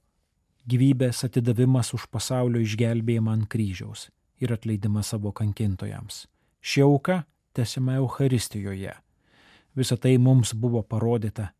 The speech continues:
kad ir mes išmoktume taip daryti. Tad niekada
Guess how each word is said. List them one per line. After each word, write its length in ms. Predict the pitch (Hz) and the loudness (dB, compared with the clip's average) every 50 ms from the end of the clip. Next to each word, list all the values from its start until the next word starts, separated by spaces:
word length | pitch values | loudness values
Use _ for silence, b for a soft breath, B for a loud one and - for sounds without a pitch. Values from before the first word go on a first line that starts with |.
| _ _ _ | _ _ _
kad 180 | - 123 101 113 | -6 -4 -2 -2
ir 80 | 107 98 | 0 0
mes 380 | 110 113 117 117 113 - - - - | 2 2 2 2 0 -2 -6 -8 -4
išmoktume 720 | 147 135 - - - 110 104 101 - - - 117 113 113 107 - | -4 -2 -2 -2 -2 -2 -2 -4 -4 -6 -4 -2 -2 -2 -2 -2
taip 200 | - 113 104 101 110 | -4 -4 -2 -2 -2
daryti. 460 | 104 113 101 98 87 92 - - - 107 - _ _ _ _ _ _ _ _ _ _ _ b b b b b b b b b b b b - | -2 -2 -2 -4 -6 -10 -12 -14 -14 -14 -16 _ _ _ _ _ _ _ _ _ _ _ b b b b b b b b b b b b 2
Tad 220 | - 135 123 117 123 | 2 4 4 6 4
niekada 460 | 131 127 - 147 127 113 107 87 - | 4 4 4 0 0 0 -2 -4 -6